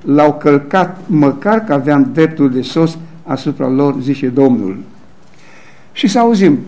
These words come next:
noul legământ. „Și iată legământul pe care îl voi face cu casa lui Israel după zilele acelea”, zice Domnul.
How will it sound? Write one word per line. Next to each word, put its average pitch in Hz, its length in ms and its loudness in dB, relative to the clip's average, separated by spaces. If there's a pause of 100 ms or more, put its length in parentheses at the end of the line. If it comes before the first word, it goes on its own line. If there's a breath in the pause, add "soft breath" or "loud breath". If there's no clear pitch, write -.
noul 160 380 4
legământ. 131 520 4 (480 soft breath)
„Și 143 260 0
iată 175 460 2
legământul 147 1040 6
pe 147 120 2
care 147 320 2
îl 135 60 0
voi 135 200 2
face 151 480 -2 (340)
cu 143 220 2
casa 151 320 -2
lui 135 160 4
Israel 139 640 2 (380 loud breath)
după 143 340 2
zilele 139 440 4
acelea”, 135 340 0
zice 135 300 -2
Domnul. 117 500 2